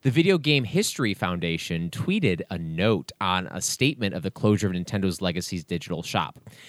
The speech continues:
They said, "While it is unfortunate that people won't be able to purchase digital three D S or Wii U games anymore, we understand the business reality that went into this decision. What we don't understand is what path Nintendo expects its fans to take,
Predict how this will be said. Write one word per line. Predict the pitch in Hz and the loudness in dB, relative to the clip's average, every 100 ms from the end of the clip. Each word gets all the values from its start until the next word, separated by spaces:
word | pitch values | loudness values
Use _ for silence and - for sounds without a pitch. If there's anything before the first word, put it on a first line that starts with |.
| - - | -12 0
They | 165 | 0
said, | 226 104 98 165 _ _ _ _ | 2 0 0 -6 _ _ _ _
"While | 131 147 | 0 0
it | - | 2
is | 143 120 | 0 0
unfortunate | 101 - 208 247 156 135 | -4 0 0 2 2 2
that | - 90 | 0 -4
people | - 165 151 95 | -4 -2 0 2
won't | 117 147 | 2 4
be | 151 | 2
able | 113 113 | 2 0
to | - | -2
purchase | - 160 165 | -2 0 -2
digital | - 104 98 107 | 0 0 2 -2
three | - 123 | 0 0
D | 131 95 | 2 2
S | 98 | 2
or | 98 | 0
Wii | 95 151 | 2 4
U | 151 | 4
games | 127 95 90 | 4 2 0
anymore, | 92 90 87 82 80 - - - | -2 0 0 0 -2 -6 -18 -4
we | 113 131 | -2 2
understand | 127 175 - 180 | 4 4 2 2
the | 160 | 2
business | - 104 139 - | 0 0 -2 0
reality | 131 95 92 90 92 | 2 2 2 0 -4
that | 71 92 - | -2 -4 -2
went | 98 107 - | 0 0 -2
into | 92 87 | -6 -4
this | 92 | -6
decision. | - 117 202 147 82 143 _ _ _ - | -6 0 2 2 0 -6 _ _ _ -2
What | 107 - | 0 2
we | 123 | -2
don't | 98 - 160 254 - - | -2 -2 0 0 -2 0
understand | 120 98 90 - 90 85 | 0 0 -6 -6 -4 -4
is | 92 85 | -4 -2
what | 120 - | -2 -2
path | 143 160 - | 0 0 0
Nintendo | 113 104 104 90 | -6 -4 -2 -2
expects | 90 - 95 90 - | -4 -4 -4 -4 -8
its | 101 | -10
fans | - 147 147 127 | -2 2 2 0
to | 90 | -4
take, | - 78 - | -4 -4 -4